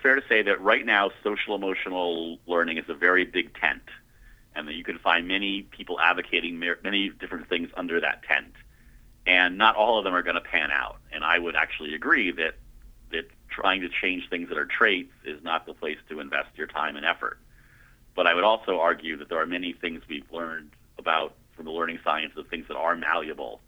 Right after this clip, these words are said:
Um, everything from how you manage your stress and your emotions, um, to, you know, how you, how you can learn to sort of build more of a growth mindset and do goal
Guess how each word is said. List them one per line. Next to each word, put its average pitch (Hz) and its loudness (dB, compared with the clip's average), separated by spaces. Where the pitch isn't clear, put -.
Um, 67 -4
everything 82 -4
from - -6
how 82 2
you 76 -8
manage 85 -4
your 82 -4
stress 85 4
and 85 -6
your 87 2
emotions, 87 -2
um, 76 -2
to, 78 -4
you 85 -8
know, 69 -4
how 82 2
you, 80 -6
how 85 0
you 82 -2
can 82 -6
learn 80 -2
to - -12
sort 80 -4
of - -12
build 82 -4
more 87 -2
of 80 -2
a 80 -4
growth 85 -2
mindset 120 4
and 80 2
do 85 -12
goal 107 2